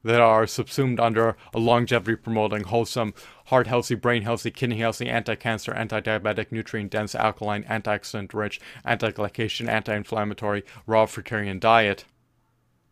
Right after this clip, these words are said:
will render it easy for you to attain a healthy B M I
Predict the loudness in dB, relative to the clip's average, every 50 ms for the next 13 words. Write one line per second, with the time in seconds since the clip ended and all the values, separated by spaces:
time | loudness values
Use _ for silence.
0 | _ _ _ _ _ _ -4 0 2 2 2 2 0 -4 _ _ _ _ -2 4
1 | 6 6 6 6 6 4 4 4 2 0 -6 _ _ _ _ _ _ _ _ _
2 | _ _ _ _ _ _ _ _ _ _ _ _ _ _ _ _ _ _ _ _
3 | _ _ _ _ _ _ _ _ _ _ _ _ _ _ _ _ _ _ _ _
4 | _ _ _ _ _ _ _ _ _ _ _ _ _ _ _ _ _ _ _ _
5 | _ _ _ _ _ _ -12 -4 0 2 2 2 2 0 -2 -2 -2 -6 _ _
6 | _ _ _ _ -4 -2 0 2 2 0 0 0 0 2 2 2 0 -2 -4 _
7 | _ _ _ _ _ _ _ _ _ _ _ _ _ _ _ _ _ _ _ _
8 | _ _ _ _ _ _ _ _ _ _ _ _ _ _ _ _ _ -20 -14 -10
9 | -10 -8 -4 0 2 2 4 2 0 -2 -8 -16 -14 -8 -6 -2 0 2 0 0
10 | 0 -2 -4 -2 -2 -2 0 0 2 2 4 2 2 0 -4